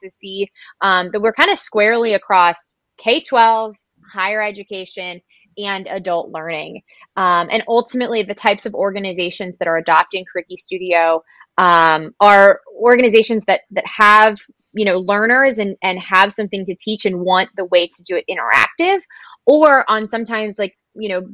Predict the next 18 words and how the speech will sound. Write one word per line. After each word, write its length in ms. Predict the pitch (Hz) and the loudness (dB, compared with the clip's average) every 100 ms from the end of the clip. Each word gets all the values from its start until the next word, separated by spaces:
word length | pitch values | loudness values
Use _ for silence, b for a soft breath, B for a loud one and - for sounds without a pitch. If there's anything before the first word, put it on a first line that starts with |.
| 185 | -10
baked 400 | - 208 233 _ | -2 0 0 _
technology 540 | - 220 196 208 220 214 | -4 -4 -2 -2 -4 -6
companies 400 | 190 175 170 170 | -10 -10 -12 -8
or 100 | 170 | -8
content 360 | - 185 226 - | -4 -4 -4 -10
companies 380 | 180 175 170 165 | -10 -10 -12 -6
that 120 | 170 190 | -6 -6
need 360 | 185 202 214 | -2 0 4
that 200 | 185 175 | 4 6
level 300 | 185 185 185 | 4 6 4
of 80 | 175 | 4
innovation 540 | 180 170 170 180 180 | 0 0 0 -2 -10
to 140 | 165 170 | -12 -10
dial 460 | 160 160 160 165 - | 2 4 6 4 2
up 140 | 151 - | -2 -2
what 140 | 165 | -6
they 120 | 156 151 | -4 -4
have. 340 | 151 156 - | 0 2 0